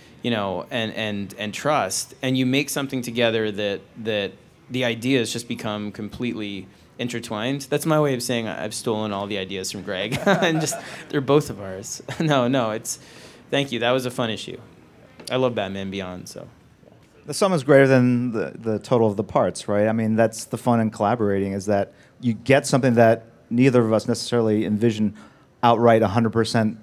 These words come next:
Speaker 2: fully realized from the start. It's that back and forth. And, and when you're finished, you kind of flip through and go like, "This is, like," that's, that's the charge I get out of
Speaker 1: Yeah,
Speaker 2: it.
Speaker 1: me too.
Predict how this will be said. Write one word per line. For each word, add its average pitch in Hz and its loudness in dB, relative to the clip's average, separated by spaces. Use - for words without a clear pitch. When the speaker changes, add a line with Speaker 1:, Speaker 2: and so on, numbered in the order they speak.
Speaker 2:
fully 113 4
realized 104 2
from 104 -4
the 98 -4
start. 117 0
It's - -8
that 98 -2
back 101 -6
and 98 -10
forth. 98 -6
And, 101 -6
and 120 0
when 113 6
you're 107 4
finished, 160 2
you 95 -18
kind 113 0
of 110 -2
flip - -4
through 151 -4
and 120 -4
go 107 0
like, 104 -2
"This 110 -8
is, - -16
like," 107 -2
that's, 120 -2
that's 156 2
the 160 -4
charge 120 4
I 113 4
get 92 -4
out 87 -10
of 87 -14
Speaker 1:
Yeah, 92 -14
Speaker 2:
it. 107 -14
Speaker 1:
me 123 -16
too. 123 -18